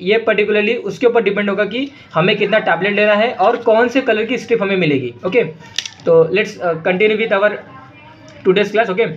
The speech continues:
तो category one मैंने आपको बताया जितने भी all new cases होते हैं, ओके?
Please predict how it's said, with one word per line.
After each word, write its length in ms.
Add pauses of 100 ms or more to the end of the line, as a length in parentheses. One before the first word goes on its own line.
(400)
तो 80
category 400
one 120 (220)
मैंने 180
आपको 220
बताया 240
जितने 280
भी 200 (100)
all 220
new 220
cases 200
होते 180
हैं, 140
ओके? 320